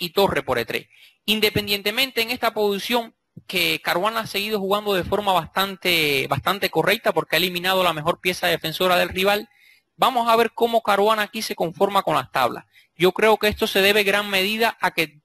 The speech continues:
tiene el primer lugar del torneo asegurado, por lo tanto no quiso arriesgar en ningún momento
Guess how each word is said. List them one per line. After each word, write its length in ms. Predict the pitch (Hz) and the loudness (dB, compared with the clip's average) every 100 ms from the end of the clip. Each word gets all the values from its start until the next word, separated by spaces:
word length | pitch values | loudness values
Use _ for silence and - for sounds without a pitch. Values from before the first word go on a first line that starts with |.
| _ | _
tiene 220 | 196 220 | -2 -2
el 80 | 190 | -2
primer 260 | 180 185 208 | -2 0 0
lugar 320 | 190 190 190 | 2 2 0
del 160 | 190 | -4
torneo 320 | 180 170 190 185 | -2 -2 0 -2
asegurado, 580 | - 156 196 220 131 - _ _ | 0 0 2 2 2 -4 _ _
por 120 | 165 | 0
lo 80 | 160 | 2
tanto 360 | 190 220 220 - | 2 0 -2 -6
no 320 | 175 185 226 | -6 -2 -2
quiso 480 | - 226 214 226 - | 0 0 2 0 0
arriesgar 540 | 185 180 175 160 202 202 | 0 0 -4 -2 0 0
en 160 | 185 | -4
ningún 320 | 160 151 180 | -8 -6 -4
momento 460 | 156 135 120 120 | -4 -6 -8 -10